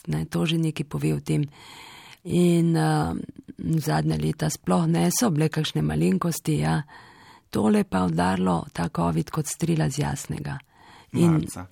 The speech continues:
Speaker 1: Ja, marca letos, ne, ker sem namreč delala od doma.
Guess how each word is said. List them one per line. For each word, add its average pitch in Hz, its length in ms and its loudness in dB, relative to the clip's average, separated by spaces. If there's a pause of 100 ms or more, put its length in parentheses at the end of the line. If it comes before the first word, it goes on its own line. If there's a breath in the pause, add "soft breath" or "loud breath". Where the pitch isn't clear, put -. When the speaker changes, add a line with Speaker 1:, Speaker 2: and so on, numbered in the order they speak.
(140)
Speaker 1:
Ja, 151 380 4 (240)
marca 147 420 -4
letos, 147 520 -6
ne, 151 260 -2 (240)
ker 156 180 -2
sem 160 160 0
namreč 139 320 -2
delala 71 320 -2
od - 140 -6
doma. 85 400 2